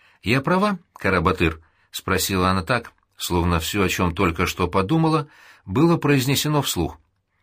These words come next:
"Иногда гостеприимство страшнее откровенной вражды", — ответил тот по-татарски, зная, что графиня сумеет понять его.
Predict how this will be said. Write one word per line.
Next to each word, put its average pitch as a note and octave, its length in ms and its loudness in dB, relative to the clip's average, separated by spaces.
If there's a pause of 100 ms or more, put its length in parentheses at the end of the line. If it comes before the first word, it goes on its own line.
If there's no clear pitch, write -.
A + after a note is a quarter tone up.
(400)
"Иногда D#2+ 600 0
гостеприимство F2 1000 0 (460)
страшнее A#2+ 640 0
откровенной B2 520 0
вражды", — C3 520 0 (360)
ответил E2 540 0
тот E2 240 -4
по-татарски, F#2+ 720 -4 (280)
зная, E2 340 -2
что - 180 -4
графиня E2+ 440 0
сумеет E2 440 0
понять E2 380 0
его. D#2+ 260 -4